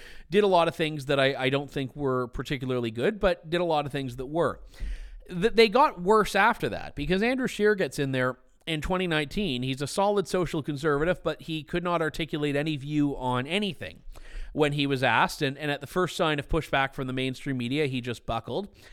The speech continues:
Aaron O'Toole was the answer to the question, "Who's worse than Andrew Scheer?" Because he actually just completely flipped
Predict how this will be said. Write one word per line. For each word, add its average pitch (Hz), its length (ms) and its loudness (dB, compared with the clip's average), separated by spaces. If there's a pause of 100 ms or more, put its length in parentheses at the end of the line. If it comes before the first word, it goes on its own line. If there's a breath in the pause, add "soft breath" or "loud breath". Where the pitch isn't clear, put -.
(280 loud breath)
Aaron 190 240 6
O'Toole 175 580 6
was 160 280 2
the 151 160 4
answer 170 260 0
to 139 80 -4
the 143 80 -2
question, 143 400 0
"Who's 139 260 0
worse 139 460 0
than 135 240 0
Andrew 127 260 -2
Scheer?" 175 440 -2 (400 loud breath)
Because 170 300 4
he 240 180 4
actually 180 340 2
just 165 180 -2
completely 170 520 -2
flipped - 480 -6